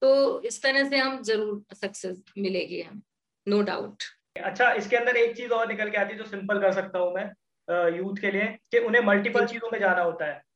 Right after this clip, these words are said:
Speaker 2: तो वो मल्टीपल चीजों में जा सकते हैं, लेकिन one at a time जाए तो ज्यादा अच्छा रहेगा।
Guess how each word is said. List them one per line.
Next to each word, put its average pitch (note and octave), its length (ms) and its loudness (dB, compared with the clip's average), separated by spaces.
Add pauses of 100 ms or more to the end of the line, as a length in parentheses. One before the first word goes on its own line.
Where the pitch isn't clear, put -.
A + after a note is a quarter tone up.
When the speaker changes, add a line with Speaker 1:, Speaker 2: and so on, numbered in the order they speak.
(120)
Speaker 2:
तो G#3 60 -6
वो C4 140 6
मल्टीपल A3+ 460 2
चीजों A#3 260 0
में B3 140 2
जा A3+ 220 2
सकते B3+ 260 -2
हैं, B3+ 60 2
लेकिन C4 240 -2
one A3+ 200 -4
at A#3+ 180 0
a A#3+ 100 2
time A#3 180 -2
जाए A#3 200 0
तो A#3+ 80 -4
ज्यादा F#3+ 240 0
अच्छा F3+ 200 -6
रहेगा। C#3+ 360 -8